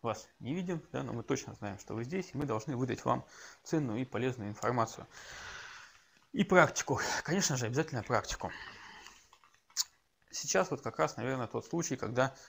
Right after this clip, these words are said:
нужно приготовить листочек и ручку. И давайте сделаем буквально там минутку, да, или две, сделаем первое упражнение. Оно очень простое,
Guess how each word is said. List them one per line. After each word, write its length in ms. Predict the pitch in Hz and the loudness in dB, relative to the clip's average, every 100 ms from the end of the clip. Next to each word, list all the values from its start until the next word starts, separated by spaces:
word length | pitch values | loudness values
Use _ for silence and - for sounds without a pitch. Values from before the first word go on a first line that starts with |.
| - | -8
нужно 240 | 135 120 113 | -4 -2 -2
приготовить 580 | 117 117 113 113 95 | 0 0 2 0 -2
листочек 460 | 117 113 185 185 - | -6 0 2 2 0
и 60 | 127 | 2
ручку. 420 | 131 120 - - _ _ - - - - - - | 2 0 -8 -14 _ _ -20 -20 -20 -20 -14 -4
И 300 | 165 175 - | -2 0 0
давайте 400 | 135 160 - 120 | 2 4 2 -2
сделаем 420 | 127 180 160 123 | 2 4 4 2
буквально 400 | 170 202 160 120 | -2 2 2 2
там 220 | - 113 | -4 -2
минутку, 360 | 175 196 - 120 | 0 0 -2 2
да, 140 | 151 | 4
или 180 | 131 135 | 4 0
две, 300 | 135 165 165 | -2 2 2
сделаем 440 | 120 151 151 120 | 2 0 0 0
первое 400 | 123 165 143 117 | -2 0 2 0
упражнение. 520 | 120 151 156 196 151 | 0 0 0 0 -2
Оно 240 | 120 151 160 | 0 0 0
очень 260 | 156 - | 0 -4
простое, 640 | 131 143 143 196 180 143 | -4 -4 -2 2 4 4